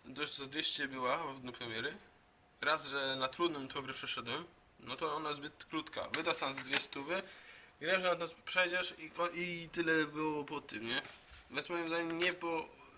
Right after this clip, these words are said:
ja to kupiłem w Niemczech akurat, za promocji nie było droga. Ale jak miałem wydać za dwie stówy i przejść to w krótkim czasie, to, to ja bym się, kurwa, zawie-, powiesił.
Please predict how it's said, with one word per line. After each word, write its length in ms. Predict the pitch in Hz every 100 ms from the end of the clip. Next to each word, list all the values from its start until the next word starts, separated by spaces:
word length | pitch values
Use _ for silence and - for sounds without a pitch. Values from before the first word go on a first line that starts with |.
| - 151
ja 120 | 160
to 120 | 170
kupiłem 260 | 156 165 147
w 40 |
Niemczech 260 | 175 151 127
akurat, 340 | 135 139 135
za 420 | 123 131 123 120
promocji 440 | - 135 143 - 123
nie 120 | 120
było 160 | 120 117
droga. 320 | 110 - - - - - - - - - - - - -
Ale 180 | 156
jak 100 | 175
miałem 240 | 180 175 170
wydać 360 | 165 175 170
za 100 | 165
dwie 140 | 165 170
stówy 280 | - 170 160
i 40 |
przejść 200 | 170 160
to 120 | 165
w 100 | -
krótkim 320 | - 165 160
czasie, 300 | - 156 165
to, 140 | 147 160
to 140 | 165
ja 160 | 156 156
bym 220 | 160 156
się, 160 | - 156
kurwa, 400 | 156 147 143 139
zawie-, 300 | 139 131 -
powiesił. 500 | 156 127 110 -